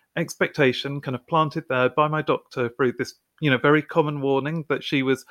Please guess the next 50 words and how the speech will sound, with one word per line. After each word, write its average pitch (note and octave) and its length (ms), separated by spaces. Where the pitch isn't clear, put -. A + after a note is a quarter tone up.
obliged C#3 520
to D3 80
give C3+ 240
me C#3+ 260
of D3+ 220
the C#3 60
side B2 280
effect, - 420
that D3 180
that D#3+ 240
might D3+ 220
actually C#3 320
have B2+ 180
been B2+ 160
causing B2+ 500
my A2+ 160
headaches. - 840
The D#3+ 120
research D3 360
has D3+ 80
shown C3 200
that C3+ 140
actually C#3 320
when B2+ 160
we B2+ 80
have - 240
these C3 160
kind B2 160
of A2+ 80
nocebo A#2+ 580
headaches, C3 460
it's B2+ 140
not C3+ 180
subjective. C3 720
You D3 120
can D#3 140
also C#3+ 220
see C#3 180
changes B2+ 460
to - 100
the - 120
brain A#2+ 280
itself. - 460
So A#2+ 300
it D3 200
changes C3+ 440
things C3 240
like C3 140
the B2+ 180
blood, B2 300